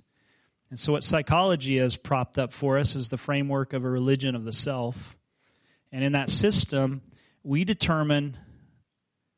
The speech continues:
what we think we are. The motto, uh, was prophesied in Psalm two, verse three, "Let us break their chains and throw off their shackles."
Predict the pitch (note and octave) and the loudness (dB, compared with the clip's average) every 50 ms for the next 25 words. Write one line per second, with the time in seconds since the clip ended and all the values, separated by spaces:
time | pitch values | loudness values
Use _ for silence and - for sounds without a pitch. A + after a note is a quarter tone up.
0 | _ _ _ C#3+ D3 - D#3+ D#3 D3+ - - - E3+ E3+ F3+ - - D#3 C#3+ C3+ | _ _ _ -4 -2 2 2 2 2 2 0 -4 -4 -4 -2 -2 0 2 4 4
1 | C#3 D#3 C#3+ A#2+ G#2+ G#2 - - - - - - - - - - _ _ - - | 4 4 2 0 -2 -4 -10 -16 -16 -14 -14 -14 -14 -16 -18 -20 _ _ -20 -20
2 | - _ _ _ _ _ _ _ C3+ C3 C3+ C#3 D3 D#3 D#3 D3+ D3 C#3+ C#3 C3 | -20 _ _ _ _ _ _ _ -4 0 2 2 2 4 4 4 4 4 2 2
3 | D3+ G3 D#3+ D3+ C#3 C#3 - - - D#3 C#3+ B2 - - - D#3+ D#3 - - C#3 | -2 -4 -4 -4 -4 -4 -6 -6 -2 0 2 2 2 2 0 0 0 -2 -4 -4
4 | - - D3+ C3+ C3+ C3 B2+ B2+ B2 B2 - - - C#3 C3+ C3 B2+ - - - | -2 0 0 2 2 2 2 0 0 -2 -2 -2 0 0 0 0 -2 -2 0 2
5 | D3 C#3+ C3 B2+ C3 B2 - - - - D3 D#3 D#3 D3 C3+ B2+ A2+ - _ _ | 2 2 2 2 0 0 0 -2 -4 -4 -4 -2 0 0 0 0 -2 -4 _ _
6 | _ _ _ _ _ _ _ D#3 D3 D3+ C#3+ - - - C#3 C#3+ D3+ D#3 - - | _ _ _ _ _ _ _ -2 0 0 0 0 0 0 2 2 2 2 0 -2
7 | - C3 - - - E3+ D#3 D3+ C#3 B2+ A#2+ A2 A#2+ A#2+ A2 - - D3 C3+ C3 | -2 0 0 0 0 0 0 0 0 0 -2 -4 -6 -8 -8 -4 -2 0 0 0
8 | A#2+ - - B2+ A#2 - - - C3 A#2 A2+ - - - G2+ - - - - | -2 -4 -6 -6 -4 -4 -4 -4 -4 -8 -12 -14 -20 -18 -10 -10 -8 -8 -10